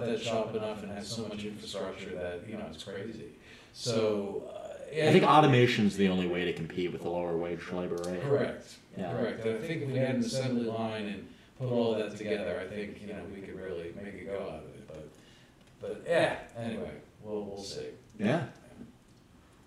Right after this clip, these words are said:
Speaker 2: I mean, I, it's been interesting working on those kind of projects recently, um, and it's something I've been, yeah, no, I mean, it's, I'm, I didn't used to really care, you know, like, about, like, Made in America or any of that stuff, and I, I thought, like, you know, what does it matter? Like, I'm a citizen of the world.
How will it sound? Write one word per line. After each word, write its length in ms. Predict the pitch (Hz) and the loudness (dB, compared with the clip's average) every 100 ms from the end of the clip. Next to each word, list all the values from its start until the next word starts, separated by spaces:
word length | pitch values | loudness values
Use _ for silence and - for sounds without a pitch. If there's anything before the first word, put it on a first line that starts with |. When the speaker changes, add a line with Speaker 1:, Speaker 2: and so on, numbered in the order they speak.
| - 113 | -12 4
Speaker 2:
I 140 | 117 | 8
mean, 220 | 120 117 | 8 8
I, 140 | 110 120 | 8 6
it's 200 | 113 - | 4 4
been 180 | 123 | 6
interesting 540 | 120 117 123 110 - 104 | 6 6 6 6 6 6
working 220 | 104 101 | 6 6
on 100 | 101 | 6
those 160 | 101 98 | 6 4
kind 160 | 104 | 2
of 80 | 90 | 0
projects 480 | 95 101 101 107 - | 4 4 6 2 2
recently, 640 | 95 98 95 101 98 95 - | 2 2 0 2 4 2 0
um, 400 | 98 95 92 92 - - - - | -2 0 0 -2 -6 -16 -20 -12
and 140 | 104 98 | -4 -2
it's 140 | 98 | 2
something 240 | 127 107 | 2 6
I've 100 | 101 | 4
been, 160 | 95 92 87 - - - - - - - - - - - - | 4 0 -2 -8 -14 -18 -20 -20 -20 -20 -20 -20 -20 -16 4
yeah, 340 | 127 - 90 | 8 8 8
no, 120 | 90 | 8
I 80 | 117 | 8
mean, 100 | 104 | 8
it's, 160 | 101 - - | 6 2 0
I'm, 340 | 101 98 - - - - - - - - | 4 4 2 -14 -16 -16 -18 -16 -14 -8
I 100 | - | 2
didn't 320 | 131 143 180 | 6 10 10
used 280 | 135 131 131 | 8 6 6
to 60 | - | 8
really 220 | 127 110 | 10 10
care, 480 | 98 - 98 104 101 - | 6 4 6 6 4 0
you 80 | 107 | 2
know, 160 | 104 | 4
like, 160 | 101 98 | 4 4
about, 220 | 101 101 | 4 2
like, 160 | - 98 | 2 4
Made 240 | 98 98 | 6 6
in 60 | 95 | 6
America 360 | 92 101 101 104 | 4 2 2 2
or 240 | 101 101 | 2 2
any 160 | 101 - | 2 2
of 60 | |
that 160 | 202 208 | 2 0
stuff, 380 | - 147 202 - | 2 4 4 0
and 100 | - | -2
I, 200 | 80 95 | 0 -2
I 40 | |
thought, 340 | 92 98 92 | 2 4 4
like, 280 | 101 92 - | 2 -2 -4
you 60 | 95 | -4
know, 60 | 90 | 0
what 120 | 104 | 2
does 140 | 95 | 4
it 60 | 90 | 2
matter? 340 | 90 95 95 | 0 2 2
Like, 160 | 95 95 | 0 -2
I'm 80 | 95 | -4
a 40 | |
citizen 300 | - 98 95 | -2 0 2
of 60 | 95 | 2
the 80 | |
world. 360 | 92 95 95 92 | 4 2 2 -2